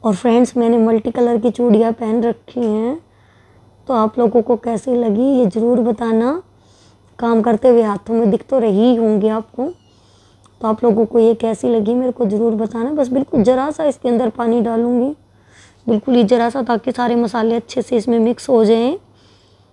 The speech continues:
कोई भी मसाला बाहर ना रहे। हल्का सा मैंने इसके अंदर पानी डाल के इसको अच्छे से मिक्स करके और पानी को ऑब्जर्व कर लूँगी इसके अंदर,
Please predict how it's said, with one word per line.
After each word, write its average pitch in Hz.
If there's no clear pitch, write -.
कोई 240
भी 240
मसाला 226
बाहर 214
ना 233
रहे। 226
हल्का 240
सा 247
मैंने 226
इसके 233
अंदर 220
पानी 226
डाल 214
के 247
इसको 247
अच्छे -
से 226
मिक्स 233
करके 214
और 247
पानी 240
को 240
ऑब्जर्व 220
कर 214
लूँगी 220
इसके 226
अंदर, 233